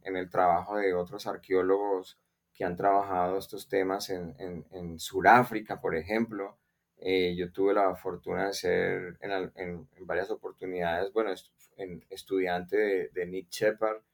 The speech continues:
un arqueólogo surafricano que abordó todo el tema de cómo en el apartheid se construyó un relato nacional que era muy complicado, y eso cuando uno lo,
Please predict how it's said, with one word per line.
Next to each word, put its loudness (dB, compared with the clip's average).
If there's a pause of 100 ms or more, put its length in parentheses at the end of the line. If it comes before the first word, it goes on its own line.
(340)
un -6
arqueólogo 4
surafricano 0
que -2
abordó 4
todo 0
el -2
tema 0
de -4
cómo -2
en 0
el 2
apartheid 0
se -2
construyó -4
un -2
relato 4 (480)
nacional 2
que 4
era 8
muy -2
complicado, 4
y 4
eso 0 (260)
cuando -2
uno -2
lo, -4